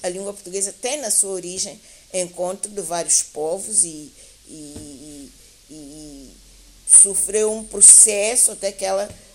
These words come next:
de evolução, até que ela se autonomizou, não é? Eh, por exemplo, das outras línguas novilatinas, as, as,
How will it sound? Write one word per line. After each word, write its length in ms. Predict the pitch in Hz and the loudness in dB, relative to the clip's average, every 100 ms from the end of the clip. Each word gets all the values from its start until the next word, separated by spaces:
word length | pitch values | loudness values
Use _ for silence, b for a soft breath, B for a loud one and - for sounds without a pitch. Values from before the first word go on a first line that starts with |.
| - | -14
de 120 | 175 | -8
evolução, 500 | 185 175 180 - 254 | -6 0 4 4 4
até 240 | - 190 | -8 -6
que 160 | 185 190 | -6 -4
ela 160 | 175 170 | -2 4
se 160 | - | 4
autonomizou, 840 | 175 175 185 180 165 151 160 196 185 - | 2 -6 -8 -6 0 0 0 -6 -10 -14
não 120 | 151 | -10
é? 160 | 170 180 b b b - | -10 -12 b b b -12
Eh, 320 | 156 151 143 - - - - | -10 -8 -12 -16 -20 -20 -16
por 80 | |
exemplo, 380 | 165 160 160 - | 0 0 0 -4
das 160 | 175 160 | -2 0
outras 300 | 165 185 160 | 0 -6 -6
línguas 480 | 160 160 175 175 - B B | -8 -8 -2 -2 -4 B B
novilatinas, 920 | 165 175 185 226 262 226 202 160 143 - | -8 -6 -4 -4 -6 -6 -8 -6 -6 -8
as, 200 | 131 151 | -8 -8
as, 340 | 147 139 - | -6 -6 -8